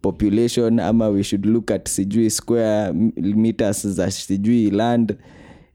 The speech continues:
Mi nimechoka. So, leo tunaongea.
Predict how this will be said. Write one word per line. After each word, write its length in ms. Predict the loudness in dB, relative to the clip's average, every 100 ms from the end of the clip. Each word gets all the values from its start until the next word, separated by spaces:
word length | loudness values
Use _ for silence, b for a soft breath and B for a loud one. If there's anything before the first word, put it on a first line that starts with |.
| -20 _
Mi 180 | 0 2
nimechoka. 680 | 2 0 -2 -4 -4 -8 -16 _ _ -20 _ -14
So, 440 | -4 0 0 -2 -6
leo 200 | -4 -2
tunaongea. 560 | -2 -2 -2 -2 -2 -4